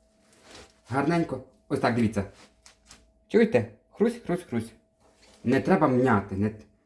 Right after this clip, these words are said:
не треба дуже, не треба капусту дуже так зжмакати. Злегка. От перекинув. Раз, раз, раз і все. До того моменту, коли ось так на столі, як бачите,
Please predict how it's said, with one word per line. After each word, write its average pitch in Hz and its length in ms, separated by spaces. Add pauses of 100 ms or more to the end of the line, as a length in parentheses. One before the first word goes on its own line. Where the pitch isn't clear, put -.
(120)
не 120 100
треба 156 300
дуже, 123 560 (480)
не 127 120
треба 160 300
капусту 147 440
дуже 139 260
так 127 160
зжмакати. 104 720 (500)
Злегка. 139 560 (720)
От 135 180
перекинув. 196 580 (1200)
Раз, 202 260
раз, 190 220
раз 208 180 (160)
і 170 100
все. 123 300 (1040)
До 139 140
того 139 280
моменту, 139 520
коли 127 240
ось 110 180
так 107 220
на 117 140
столі, 127 440 (160)
як 110 160
бачите, 101 400